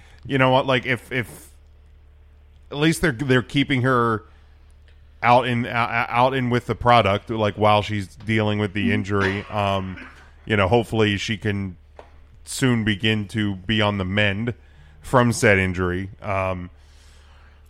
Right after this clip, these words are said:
but yeah, overall, I enjoyed Raw. Um, SmackDown, I think obviously the biggest news piece out of there, Ziggler back. He's in the title match at Super Showdown because Kevin Owens is not going to Super Showdown. Is,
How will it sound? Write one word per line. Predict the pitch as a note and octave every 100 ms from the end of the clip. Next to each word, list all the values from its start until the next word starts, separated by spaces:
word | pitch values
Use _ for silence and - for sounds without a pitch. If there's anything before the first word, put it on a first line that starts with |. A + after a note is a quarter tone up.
| -
but | A#2 C#3 C#3
yeah, | C3 C#3
overall, | E3+ F3+ E3+ E3
I |
enjoyed | D#3+ C#3 E3 D3
Raw. | C#3+ C#3+ C#3+ C#3+ B2+ B2+ B2
Um, | B2 A#2+ A#2 - - - - - -
SmackDown, | - - D#3 D#3 D#3 C#3+ C#3+
I | A#2+
think | A#2 C3
obviously | B2 B2+ B2 - B2+
the | A2+
biggest | B2+ B2 B2 A2 - - - - - -
news | C3+ C3 B2+ B2+ B2+ A#2+
piece | C#3+ C3 A#2
out | C3 B2
of |
there, | A#2 A#2 A#2+ A#2+
Ziggler | B2 A2 C3+ B2 A2
back. | A#2 A#2 A#2 -
He's | C3+ A2 A2
in | A#2+
the | A#2+
title | G#2+ A#2+ A#2+
match | A#2 A#2 A2+
at | A#2+ -
Super | - C3 A#2+
Showdown | A2+ B2 A#2 A#2 A#2 A2
because | G#2+ A#2+ A2+ A2 A2 G2+
Kevin | - A#2 A2
Owens | A2 A2+ G#2
is | G2+
not | G#2+ A2 G#2+
going | A2 A2
to | G#2+
Super | - A#2+ B2
Showdown. | - A#2+ A#2+ B2
Is, | B2